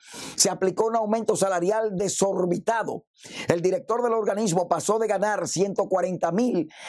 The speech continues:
a doscientos cincuenta mil mensuales, además de los treinta y cinco mil quinientos que recibe por gastos de representación. Para colmo, el aliado del partido oficialista en las pasadas elecciones presidenciales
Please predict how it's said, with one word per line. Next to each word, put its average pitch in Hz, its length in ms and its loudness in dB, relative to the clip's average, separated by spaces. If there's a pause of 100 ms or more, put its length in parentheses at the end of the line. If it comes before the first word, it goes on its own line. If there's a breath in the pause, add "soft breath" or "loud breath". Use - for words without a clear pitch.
(180 loud breath)
a 180 140 2
doscientos 196 500 0
cincuenta 185 440 0
mil 220 200 -2
mensuales, 190 760 0 (320 loud breath)
además 175 640 -2 (340 loud breath)
de 190 180 0
los 196 320 -2
treinta 196 340 0
y 180 60 -2
cinco 190 320 2
mil 220 220 0
quinientos 220 460 0
que 202 80 0
recibe 185 380 0
por 185 200 0
gastos 220 380 0
de 196 80 2
representación. 175 1000 0 (440 loud breath)
Para 170 280 -2
colmo, 180 520 -2 (220 loud breath)
el 175 180 2
aliado 208 440 0
del 220 160 -4
partido 202 400 -2
oficialista 190 640 -2
en 165 60 -2
las 160 140 -4
pasadas 190 440 0
elecciones 208 500 0
presidenciales 180 840 0